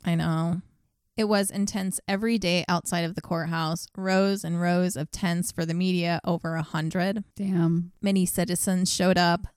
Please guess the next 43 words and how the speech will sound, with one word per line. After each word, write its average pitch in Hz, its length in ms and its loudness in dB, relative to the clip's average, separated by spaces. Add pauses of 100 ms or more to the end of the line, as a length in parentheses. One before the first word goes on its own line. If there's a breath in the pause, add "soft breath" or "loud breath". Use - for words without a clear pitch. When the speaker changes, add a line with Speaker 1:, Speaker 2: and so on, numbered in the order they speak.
(340)
Speaker 1:
There 190 140 4
were 190 80 4
no 185 180 4
cameras 208 480 -2
allowed 170 420 2
in 214 160 -2
the 240 80 0
courtroom, 156 680 -2 (100)
and 180 140 0
the 175 80 2
courtroom 185 480 0
was 214 240 0
pretty 196 300 0
small, 160 520 0
only 175 220 -2
about 170 260 0
fifty 202 300 -2
seats, 165 400 -2
so 165 440 0 (180)
who 233 160 2
could 208 280 -4
be 196 200 0
there 175 260 0
was 170 220 2
selective. 165 760 -2 (100)
Outside 185 380 2
of 185 100 -2
the 180 80 -2
family 180 360 0
for 180 160 -2
Scott 165 260 -2
and 170 100 -6
Lacey, 180 460 -2
fifty 180 380 -4
percent 180 360 0
of 175 80 -2
the 170 120 2
seats - 360 -2
left 175 320 -2
were 170 200 0
for 170 260 -2
the 180 120 0
media, 185 600 0